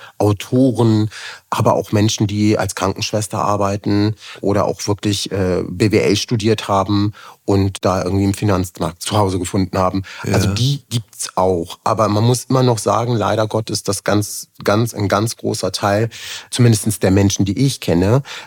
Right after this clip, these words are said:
Speaker 1: nicht dieses Privileg haben, in diesen Berufen zu sein.
Speaker 2: Hast du denn das Gefühl, dass die sogenannte Mehrheitsgesellschaft gerade in Deutschland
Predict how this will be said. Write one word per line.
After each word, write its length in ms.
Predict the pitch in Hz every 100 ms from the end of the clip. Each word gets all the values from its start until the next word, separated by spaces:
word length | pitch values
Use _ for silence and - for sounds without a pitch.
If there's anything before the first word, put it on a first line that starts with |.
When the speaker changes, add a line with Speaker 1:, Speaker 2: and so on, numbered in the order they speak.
| _
Speaker 1:
nicht 300 | 123 120 -
dieses 240 | 92 92
Privileg 520 | - 104 92 92 90 92
haben, 220 | 90 90
in 140 | 87
diesen 240 | 90 87 87
Berufen 400 | 85 82 - 87
zu 140 | 87
sein. 300 | 87 - 98 _ _ _ - -
Speaker 2:
Hast 280 | - 117 -
du 40 | 156
denn 140 | 147
das 140 | 135
Gefühl, 340 | - 127 139 143
dass 180 | 113 110
die 160 | 113
sogenannte 460 | 98 104 117 110 113
Mehrheitsgesellschaft 1080 | 110 98 143 143 - 127 107 113 - 135 -
gerade 280 | 101 117 98
in 140 | 110
Deutschland 580 | 104 98 - 135 127